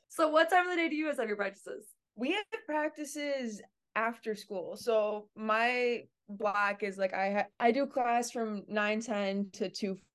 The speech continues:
Speaker 2: forty is just the way my class schedule falls, Monday, Wednesday, Fridays. And then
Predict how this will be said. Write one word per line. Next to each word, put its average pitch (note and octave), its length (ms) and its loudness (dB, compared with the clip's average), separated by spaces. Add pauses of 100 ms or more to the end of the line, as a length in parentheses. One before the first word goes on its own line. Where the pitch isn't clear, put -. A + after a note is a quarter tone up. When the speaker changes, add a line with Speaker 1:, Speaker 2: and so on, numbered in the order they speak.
(140)
Speaker 2:
forty E3+ 500 -4
is E3 180 -10
just F3+ 180 -6
the F#3 60 -4
way F3 140 4
my E3 200 -4
class F3+ 240 -4
schedule F#3+ 300 0
falls, F#3+ 420 4
Monday, F3+ 240 -2
Wednesday, E3+ 380 -8
Fridays. G3 560 -2
And F#3+ 260 -2
then F3 500 -4